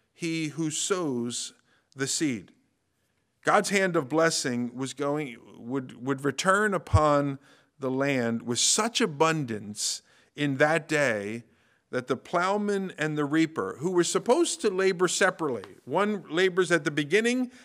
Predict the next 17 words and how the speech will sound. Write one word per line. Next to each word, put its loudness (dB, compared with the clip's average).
of -2
the 4
planting, -2
the 0
other 2
one -2
labors 0
six -4
months -2
later 0
at -2
the 2
end 2
of -2
that 2
particular -4
planting, -6